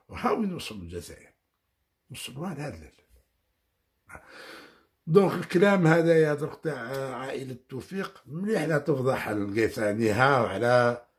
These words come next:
ماشي انا اللي قلت بلي راهو غلق الصاله بلي نيفو الله ينوب ويحرج في عمار سعيداني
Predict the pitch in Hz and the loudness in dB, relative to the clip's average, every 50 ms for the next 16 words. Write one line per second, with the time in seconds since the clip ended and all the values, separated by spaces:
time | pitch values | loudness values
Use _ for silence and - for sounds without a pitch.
0 | _ _ - 98 104 - - 175 185 185 170 156 156 151 - 143 127 139 131 127 | _ _ -10 -10 -8 -4 -4 -2 0 2 2 2 2 0 0 -6 -6 -6 -4 -2
1 | 127 127 123 120 120 117 113 107 113 107 - - - - - - 113 113 110 110 | 0 2 4 4 4 4 4 2 0 -2 -6 -10 -14 -8 -2 0 2 2 2 2
2 | 107 104 107 107 107 110 104 98 104 101 98 98 101 98 110 110 107 107 101 98 | 0 -2 -4 -6 -6 -6 -6 -6 -6 -6 -4 0 0 2 2 2 0 0 -2 -4
3 | 107 104 101 104 101 95 95 - - - - - - - 101 101 - - 101 104 | -4 -2 -4 -4 -6 -8 -10 -16 -20 -20 -20 -18 -10 -4 -2 -2 0 0 -2 -2
4 | - - 110 95 101 101 104 101 101 95 - - - 110 107 95 92 110 113 113 | -2 -2 -2 0 0 0 -2 -2 -4 -4 -6 -8 -6 -6 -6 -2 -2 0 0 0
5 | 110 104 104 104 104 104 98 98 | -2 -2 -2 -2 -2 -2 -4 -6